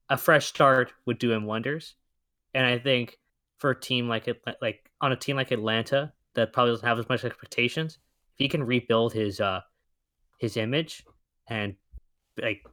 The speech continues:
get to the level that he was, uh, in his last season with the Jazz, he might be able to fork over more money when his contract runs. When,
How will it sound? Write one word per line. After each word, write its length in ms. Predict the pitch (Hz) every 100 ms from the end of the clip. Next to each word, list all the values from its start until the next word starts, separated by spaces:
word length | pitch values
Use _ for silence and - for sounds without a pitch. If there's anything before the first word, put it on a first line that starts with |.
| -
get 160 | 123
to 60 | -
the 80 | 139
level 260 | 123 123
that 120 | 123
he 100 | 113
was, 420 | 110 113 117 110 -
uh, 240 | 107 104 - -
in 60 |
his 120 | 120
last 240 | 123 117 113
season 220 | 117 117
with 140 | 110
the 80 | -
Jazz, 580 | 95 92 101 147 185 - _ _ _ _ _ _ _
he 140 | 151
might 360 | 156 170 202 -
be 120 | 135
able 160 | 139 147
to 580 | - 127 117 110 104 101 _ _ _ _ -
fork 260 | 151 156
over 320 | 160 139 143
more 160 | 127 127
money 260 | 120 127 107
when 300 | 107 110 110 - _ _ _
his 140 | 131
contract 460 | - 123 120 117 -
runs. 120 | 104 -
When, 220 | 156 302